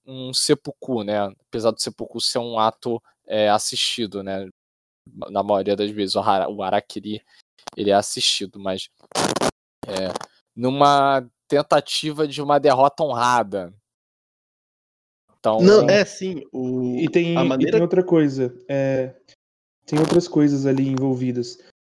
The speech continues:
Speaker 3: A maneira que, com que a, o Bushido, ou a maneira com que a, a, a tradição samurai, ela se, ela, ela se mesclou a essa, a esse tipo de exército ocidental,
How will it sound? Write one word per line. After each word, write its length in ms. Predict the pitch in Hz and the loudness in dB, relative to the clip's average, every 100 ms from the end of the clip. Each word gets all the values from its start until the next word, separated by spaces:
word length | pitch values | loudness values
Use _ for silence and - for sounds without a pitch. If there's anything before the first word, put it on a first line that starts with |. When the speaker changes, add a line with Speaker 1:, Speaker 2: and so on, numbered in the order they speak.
| - | -2
Speaker 3:
A 100 | 139 | 4
maneira 340 | 151 170 196 | 6 6 2
que, 80 | 196 | -2
com 280 | - 180 175 | 2 4 4
que 320 | 175 170 160 | 4 4 6
a, 80 | 147 | 4
o 80 | 151 | 2
Bushido, 920 | 139 170 175 175 131 139 131 123 - - | 2 2 2 0 0 2 0 -2 -8 -4
ou 140 | 135 | -2
a 60 | 143 | 0
maneira 320 | 139 139 156 | 0 0 -2
com 180 | 160 147 | -2 -6
que 360 | 139 143 135 127 | -2 0 4 4
a, 580 | 127 120 127 127 123 | 4 2 -2 0 -2
a, 80 | 117 _ _ _ _ - | -4 _ _ _ _ -6
a 100 | 131 | -4
tradição 360 | 135 135 170 165 | -4 -4 -4 0
samurai, 520 | 175 160 139 123 123 | 2 4 4 4 4
ela 160 | 127 | 4
se, 600 | 123 - 139 135 131 127 _ _ _ _ _ _ _ _ _ - | 0 -2 0 0 -2 -4 _ _ _ _ _ _ _ _ _ -4
ela, 500 | 139 135 131 127 123 - - | 0 4 6 6 4 -2 -6
ela 160 | 143 139 | -4 -2
se 160 | - | -2
mesclou 880 | 151 156 - - 165 180 170 - - - _ _ _ _ _ _ | 2 2 0 0 6 8 6 0 -12 -20 _ _ _ _ _ _
a 80 | 143 | 0
essa, 760 | 139 135 - 147 135 131 123 120 - _ _ _ - | 0 0 -2 2 4 4 2 -2 -12 _ _ _ -6
a 80 | 151 | -2
esse 260 | 139 - 139 | -2 -4 -6
tipo 280 | 156 147 | -4 -2
de 220 | 135 135 131 | -2 0 2
exército 480 | 135 156 151 - | 4 2 0 -6
ocidental, 800 | 143 - 139 123 120 143 127 127 | -6 -6 -8 -6 0 0 0 -4